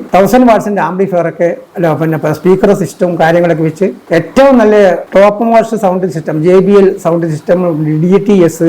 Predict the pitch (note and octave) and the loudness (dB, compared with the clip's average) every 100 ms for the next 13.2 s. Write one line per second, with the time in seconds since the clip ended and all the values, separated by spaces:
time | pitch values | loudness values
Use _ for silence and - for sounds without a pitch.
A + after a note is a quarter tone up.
0 | D#3+ F#3+ A3+ C#3+ - - F#3+ E3+ F#3+ F#3+ | 2 2 2 0 -10 -10 -4 0 2 2
1 | E3+ A3+ G#3 F3+ F#3+ F3 E3 F#3 F#3+ F3 | 2 4 4 4 0 0 0 -2 -2 -2
2 | F3 E3 D#3+ F3+ A#3 - - _ D#3+ E3 | 0 0 0 -2 -2 -6 -18 _ -2 2
3 | G3+ A3 - E3+ F3 F3 F3 - - F#3+ | 4 2 0 -4 0 2 0 -4 -2 0
4 | G3 F#3 G#3+ A3+ G3 E3+ G3 F#3+ - E3+ | 2 2 4 2 2 0 0 -2 -4 -6
5 | D#3 D#3 D3 C3+ A#2+ G#2+ - - D#3 G3+ | -2 -2 -2 -4 -6 -8 -14 -6 0 2
6 | C#4 B3+ A#3 A#3+ A#3+ A3 A3 G#3+ G#3 A3 | 4 4 2 2 -2 -2 -2 -2 -2 0
7 | G#3 G#3 G#3+ G#3 G3+ G3 F#3+ G3 F3+ F#3 | 0 0 0 -2 0 -2 0 0 0 0
8 | G3+ D3+ - D3+ A3+ B3 B3 A#3+ G#3 A3 | 0 -2 -2 2 4 4 2 2 0 -2
9 | G#3 G#3+ G3+ G#3 G3 G3 F3+ F#3 G3+ F#3 | -2 -4 -4 -4 -2 -2 -2 0 0 0
10 | F3+ F3 E3+ E3 - G3 A#3 A#3+ A3+ G#3+ | 0 -2 -2 -4 -2 2 4 4 4 2
11 | F#3 G3+ G3+ G3+ F#3+ F3+ F#3 E3+ F3 F#3+ | 2 0 -2 -2 -2 -2 -2 -2 -2 -2
12 | F#3+ F3+ F#3 F3+ E3+ F3 F#3 F3+ F3 E3+ | -2 0 -2 0 2 2 0 -2 -2 0
13 | E3 E3 | 0 0